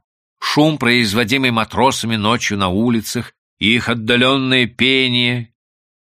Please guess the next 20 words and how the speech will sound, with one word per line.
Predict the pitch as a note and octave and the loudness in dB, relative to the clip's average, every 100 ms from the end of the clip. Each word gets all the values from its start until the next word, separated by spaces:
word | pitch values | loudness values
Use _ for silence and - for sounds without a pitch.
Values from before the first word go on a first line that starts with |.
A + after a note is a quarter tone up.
| _ _ | _ _
все | - B3+ G3+ | -2 2 2
эти | - | 2
развлечения | C3+ B2+ A#2 B2 A#2 E3 D3 C3 | 2 2 0 0 0 0 0 0
молодежи, | A#2+ A2 G#2+ D#3+ E3 A#2+ | 0 0 0 0 0 -2
в | G#2+ | -2
которых | G#2+ C3+ C3 C3+ | -4 0 0 0
он | C3+ | 0
уже | A#2+ C3 | 0 2
давным-давно | C#3+ C#3 F#3+ C3+ A2+ A#2 A#2+ | 0 0 -4 0 0 2 0
не | G#2+ | 0
принимал | - G#2+ A#2 B2 | 0 -2 0 0
участия, | C3 C3 D#3 D3 - C#3+ C#3+ - _ _ _ _ | -2 0 0 0 -2 -2 -2 -4 _ _ _ _
были | F#2 F3 G3 | 0 2 2
теперь | G#3 G3 G#3+ | -2 -2 -2
для | G#3 G3 | -4 -4
него | G3 G3 | -4 -2
мучительным | G3 G3+ - - A#3 A#3 A3 A3 G#3+ | -2 -4 -4 -4 -2 -2 0 0 0
напоминанием | G#3 G3 G3 F#3+ F#3+ G3 F#3 F#3+ F3 | -2 -2 -4 -2 0 0 0 0 0
о | E3+ | -2
прошлом, | - D3+ E3+ C3+ - A2 G2 | 0 2 4 2 -2 -6 -8